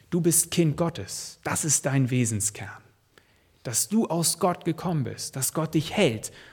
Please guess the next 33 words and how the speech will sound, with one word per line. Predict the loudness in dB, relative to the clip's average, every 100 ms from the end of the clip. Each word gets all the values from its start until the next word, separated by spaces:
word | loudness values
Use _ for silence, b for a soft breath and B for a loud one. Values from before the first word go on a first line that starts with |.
| B
und | -4
dass | -2 -2
du | 0 2
zu | 2 2
Gott | 2 2
zurückkommen | -2 -2 -2 -2 -4 -4 -8
wirst. | -8 -8 -10 -20 b b b b
Dass | 0
er | 4
dich | 4 2 6
unendlich | 6 8 4 2 0 0 0 -2
liebt, | 0 -2 -2
und | -4
zwar | -2 -2
bedingungslos. | -2 4 6 6 4 2 -4 -4 -4 -4 -8 -6
Und | -4
das | 0
heißt | 4 4 6
ja, | 6 6 B B 8
ohne | 10 12 10
irgendeine | 10 8 6 6 6
Rolle, | 8 6 8 4 B B -4
die | 0
du | 0
gebastelt | 0 -2 -2 -4 -6
hast. | -12 -8 -8 -8 2
Ohne | 4 4
eine | 4
Rolle, | 2 4 6 6 4 B B
die | -4
verteidigt | -4 -2 2 4 2 -2 -12 B B
werden | -2 -2 -2
muss. | -6 -6 -6 -6 -8